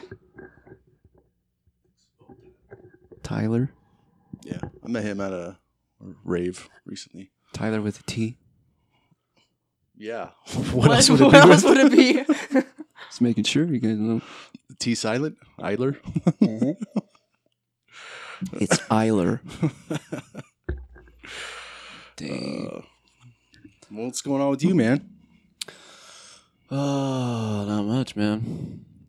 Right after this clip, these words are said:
Speaker 1: Just, uh, living here, doing that kind of thing. Not, not much.
Speaker 2: Sounds exciting.
Speaker 1: Just going to work and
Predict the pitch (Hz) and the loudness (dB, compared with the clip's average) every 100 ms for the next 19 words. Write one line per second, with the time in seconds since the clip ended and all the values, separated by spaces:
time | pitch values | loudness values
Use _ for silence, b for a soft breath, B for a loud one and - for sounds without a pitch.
0 | _ 90 90 - 95 98 101 92 110 - | _ -12 -10 -8 -8 -6 -4 -4 -6 -12
1 | - 101 104 107 113 117 120 123 _ _ | -10 -8 -6 -6 -4 -4 -4 -8 _ _
2 | _ _ _ _ _ _ - 110 110 110 | _ _ _ _ _ _ -14 -10 -8 -8
3 | - 104 107 107 139 120 117 _ _ _ | -8 -10 -8 -6 -6 -8 -12 _ _ _
4 | _ _ _ _ _ _ _ _ _ - | _ _ _ _ _ _ _ _ _ -10
5 | 107 - 104 - 113 120 - - - 98 | -10 -10 -10 -10 -12 -14 -16 -12 -10 -8
6 | - 87 92 95 - _ _ _ _ - | -8 -10 -8 -10 -14 _ _ _ _ -8
7 | 92 104 98 120 117 - 107 101 | -6 -6 -6 -6 -8 -10 -10 -12